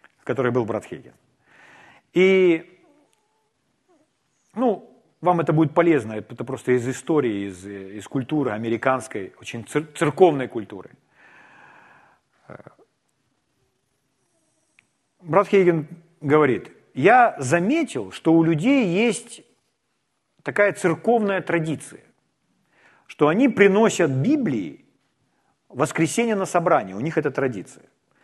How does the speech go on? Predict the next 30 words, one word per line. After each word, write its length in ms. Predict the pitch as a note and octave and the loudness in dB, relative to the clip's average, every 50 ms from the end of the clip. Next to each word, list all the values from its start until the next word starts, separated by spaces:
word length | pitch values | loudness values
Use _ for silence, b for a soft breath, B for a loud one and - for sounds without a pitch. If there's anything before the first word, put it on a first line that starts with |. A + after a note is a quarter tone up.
| b b b b b - | b b b b b -2
Но 80 | D3 | -2
если 180 | G#3 G3+ - A3 | -2 0 -2 2
говорят, 320 | F3 F#3+ F#3+ G3 G3 E3 | 2 4 4 4 2 0
что 140 | - - F#3 | 0 -4 -2
у 20 | |
нас 140 | F3+ F3 D#3+ | -2 -2 -2
будет 200 | D#3 E3 E3+ D#3 | 0 0 0 2
дополнительное 680 | D3 E3 C#3 F3 E3+ F3 F3 F3 E3 - E3+ D#3 D3 | 2 2 2 2 0 0 -2 -4 -6 -6 -4 -4 -2
вечернее 520 | D3 D#3+ E3 - - E4 E4 C#4 F3 C3+ A#2 | -2 -4 -4 -2 -2 -2 -2 -2 -4 -4 -6
собрание, 580 | - - G2 F2 E2+ E2 D3 C#3+ - _ _ _ _ _ _ _ _ _ _ _ _ _ | -6 -10 -12 -12 -12 -16 -16 -20 -20 _ _ _ _ _ _ _ _ _ _ _ _ _
они 180 | D#3 G#3 C4+ | -4 -4 -2
приходят 420 | C4+ - G#3 - - G#3 F#3 D3 A#2+ | -2 -2 -4 -2 2 0 0 2 0
без 120 | B2+ A#2+ | -6 -8
Библии". 400 | G2+ F#2 E2 C#2+ C#2 A#1 - - _ _ _ _ _ _ _ _ _ _ _ _ _ _ _ A3 G#3+ _ _ _ _ _ _ _ _ A3 A#3+ A#3 A3+ A3+ A3+ A#3 _ _ _ _ _ _ _ _ b b b b b b b b b b b b b _ | -8 -12 -16 -16 -18 -20 -20 -20 _ _ _ _ _ _ _ _ _ _ _ _ _ _ _ _ _ _ _ _ _ _ _ _ _ _ _ _ _ _ _ _ _ _ _ _ _ _ _ _ b b b b b b b b b b b b b _
Ну, 80 | F#3 | 0
если 240 | E3 D3 C3 C#3+ - | 0 2 2 2 0
у 40 | C3 | 0
вас 180 | C3 A#2+ - C#3 | 0 0 0 -2
нет 160 | C3+ B2+ - | -4 -4 -2
традиции 440 | - C3+ B2 A2+ C3 A2+ - - A#2 | -2 -2 -2 -2 -4 -6 -4 -6 -4
на 80 | A#2+ A#2+ | -4 -4
воскресное 400 | A#2+ - - B3 - - D3+ - | -4 -4 -4 -6 -4 -4 -6 -4
собрание 400 | - A#2 A2 A#2 A2 G#2+ G#2 F2 | -4 -4 -4 -4 -4 -6 -8 -8
приносить 400 | G2 G#2 G#2+ G#2 - G#2+ F#2+ F2+ | -8 -10 -10 -10 -10 -12 -10 -8
Библию, 280 | G2 F#2 F2+ F2+ F#2 | -8 -10 -8 -10 -12
то 100 | E2+ G2+ | -10 -6
вам 160 | G#2+ A#2+ B2+ | -6 -6 -6
нужно 200 | B2+ B2+ A2 A#2 | -6 -8 -8 -8
её 140 | A2+ A2+ A2+ | -8 -8 -8
приобрести. 560 | A2 - G#2+ G#2 G#2 G#2+ - - - - - | -6 -6 -8 -6 -8 -10 -12 -14 -20 -20 -20